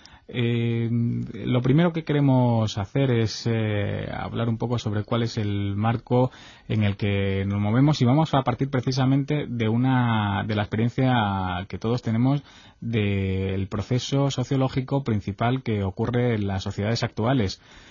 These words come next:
que no es otro que el de la globalización.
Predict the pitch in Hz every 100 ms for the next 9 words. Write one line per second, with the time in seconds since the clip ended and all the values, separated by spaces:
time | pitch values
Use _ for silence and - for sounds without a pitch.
0 | - _ - 117 127 127 123 131 135 131
1 | 120 110 101 98 98 95 95 95 95 95
2 | 95 95 98 95 98 - 160 113